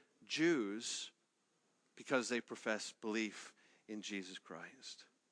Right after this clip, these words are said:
"For this reason," says Paul, "I was appointed a preacher and an apostle." I'm telling the truth, I'm not lying, "a teacher of the Gentiles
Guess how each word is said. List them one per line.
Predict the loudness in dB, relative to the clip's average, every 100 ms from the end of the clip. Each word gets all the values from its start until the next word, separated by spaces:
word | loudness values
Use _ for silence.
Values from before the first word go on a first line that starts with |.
| _ _ _ _ _ _
"For | -2 4
this | 4 8
reason," | 8 8 4
says | 2 2
Paul, | 2 4 6 8
"I | 8
was | 8 4
appointed | -2 2 2 2 -4
a |
preacher | 2 2 2 0 0
and | 0
an | 0
apostle." | -2 4 6 6 0
I'm | -4 -6 -4
telling | 0 2 2
the | -2
truth, | 0 0 0
I'm | -2
not | 0 0
lying, | 0 0 -2 -4
"a | -10
teacher | -4 -4 -2 2 4 4
of | 4 4 2 -4
the |
Gentiles | -4 2 2 2 -2 -2 -2 -6 -12